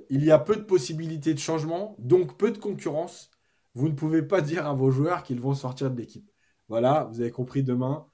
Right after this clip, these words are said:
le onze qui démarre, il va faire soixante-dix-neuf à quatre-vingt-huit minutes. Et puis Garbi, il aura deux minutes pour aller faire deux, trois percées au cas où,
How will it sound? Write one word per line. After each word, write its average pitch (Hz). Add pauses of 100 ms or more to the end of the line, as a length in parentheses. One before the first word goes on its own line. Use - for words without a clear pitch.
(100)
le 120
onze 147
qui 143
démarre, 139
il 120
va 120
faire 123
soixante-dix-neuf 135
à 117
quatre-vingt-huit 120
minutes. 127 (680)
Et 107
puis 143
Garbi, 135
il 147
aura 135
deux 135
minutes 143
pour 120
aller 120
faire 127
deux, 127
trois 131
percées 135
au 135
cas 123
où, 139